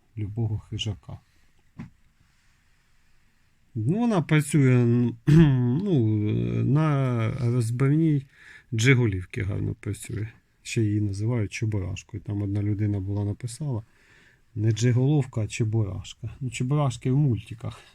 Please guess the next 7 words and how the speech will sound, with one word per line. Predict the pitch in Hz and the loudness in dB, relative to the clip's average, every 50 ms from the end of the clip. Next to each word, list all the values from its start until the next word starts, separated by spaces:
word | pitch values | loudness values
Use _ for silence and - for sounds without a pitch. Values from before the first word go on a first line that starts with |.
| _ _ | _ _
Це | - - 117 | -14 -8 -2
в | 123 | 0
народі | 139 151 160 165 139 107 107 | 2 2 4 4 2 0 0
кажуть | 107 - 113 107 98 101 95 - | -2 -2 -2 -2 -2 -2 -6 -8
Чебурашка. | - - 107 107 110 104 92 90 92 - - _ - 113 - _ _ _ _ _ _ _ _ _ _ _ _ _ - | -6 -6 -4 -2 -2 -2 -2 -4 -6 -8 -10 _ -18 -20 -20 _ _ _ _ _ _ _ _ _ _ _ _ _ -10
В | 113 107 110 | -8 -6 -4
такий | - 113 113 - 117 113 110 107 107 107 | -4 -4 -2 0 0 2 2 2 2 0